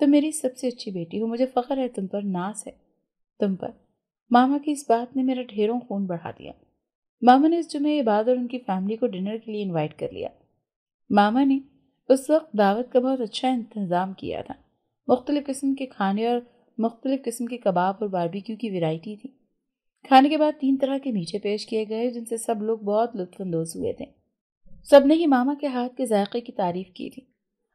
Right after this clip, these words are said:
मामा उस दिन मेरे लिए बहुत खूबसूरत जोड़ा लेकर आई थी जो मैंने मामा की फरमाइश पर दावत पर पहना था। गुलाबी रंग का जोड़ा जिस पर नफीस सा काम हुआ था,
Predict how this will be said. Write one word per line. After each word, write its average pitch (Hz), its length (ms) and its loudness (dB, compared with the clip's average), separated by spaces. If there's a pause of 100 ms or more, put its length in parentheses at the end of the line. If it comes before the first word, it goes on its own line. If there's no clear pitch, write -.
मामा 285 260 8
उस 330 180 -2
दिन 330 200 -4
मेरे 254 200 4
लिए 269 220 -2
बहुत 240 260 -4
खूबसूरत 226 520 -2
जोड़ा 190 220 -4
लेकर 170 300 -6
आई 170 180 -4
थी 220 160 -10
जो 220 100 -8
मैंने 190 220 -6
मामा 180 280 -6
की 226 180 -10
फरमाइश 175 560 -4
पर - 160 -4 (440)
दावत 208 380 6
पर - 100 -2
पहना 170 320 -10
था। - 180 -10 (720)
गुलाबी 294 440 6
रंग 320 200 -2
का 294 140 -2
जोड़ा 226 360 -2
जिस 240 140 -10
पर 233 160 -4
नफीस 269 520 -4
सा 226 80 -6
काम 180 280 -6
हुआ 208 340 -2
था, 233 160 -8